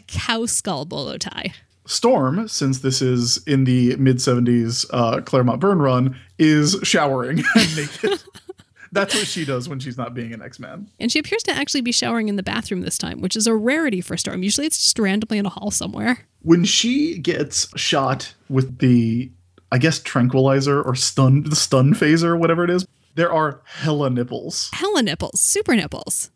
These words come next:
Speaker 2: And like I said, this was a middle school book fair purchase for me. So no wonder I grew up loving comics.
Speaker 1: So the X-Men get kidnapped from their dates, as X-Men do, and they wake up in giant pinballs, giant, specifically lucite.
Speaker 2: Cyclops specifies. Cyclops makes sure to go,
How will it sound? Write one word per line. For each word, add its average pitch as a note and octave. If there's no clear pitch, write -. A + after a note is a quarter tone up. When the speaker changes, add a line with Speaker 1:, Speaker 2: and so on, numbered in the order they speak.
Speaker 2:
And D#3
like E3+
I D#3+
said, B2
this D#3
was F#3+
a D3+
middle C#3+
school C#3+
book B2+
fair A#2+
purchase B2+
for C3
me. A#2
So D3
no C3
wonder B2
I B2+
grew A#2+
up A#2
loving A#2
comics. -
Speaker 1:
So C#4+
the C#4+
X-Men D4
get -
kidnapped B3
from A3
their G3
dates, -
as F#3+
X-Men F#3
do, F3+
and A#3
they C#4
wake E4
up C#4
in A#3
giant B3+
pinballs, B3+
giant, C#4
specifically C#4+
lucite. -
Speaker 2:
Cyclops G3
specifies. E3+
Cyclops G#3+
makes E3+
sure E3+
to D#3
go, C3